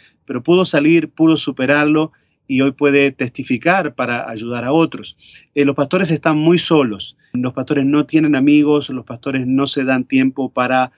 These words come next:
divertirse o ir a un partido de fútbol. Ellos están constantemente produciendo, produciendo, produciendo porque sueñan o creen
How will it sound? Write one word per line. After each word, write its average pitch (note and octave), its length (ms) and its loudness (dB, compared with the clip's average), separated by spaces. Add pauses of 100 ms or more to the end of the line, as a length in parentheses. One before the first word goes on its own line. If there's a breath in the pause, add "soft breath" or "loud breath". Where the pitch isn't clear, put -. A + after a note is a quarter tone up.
(160 soft breath)
divertirse C#3+ 920 2
o C3 120 0
ir B2+ 120 2
a - 20 0
un B2+ 80 -2
partido A#2+ 360 -6
de A2 80 -2
fútbol. C#3 680 2 (280 soft breath)
Ellos C3+ 300 0
están C#3 300 0
constantemente C#3 720 -2
produciendo, C#3+ 580 0
produciendo, B2+ 500 -2
produciendo C#3 540 0
porque A#2+ 340 -8 (280 soft breath)
sueñan D#3 580 2
o B2+ 140 -2
creen E3 540 0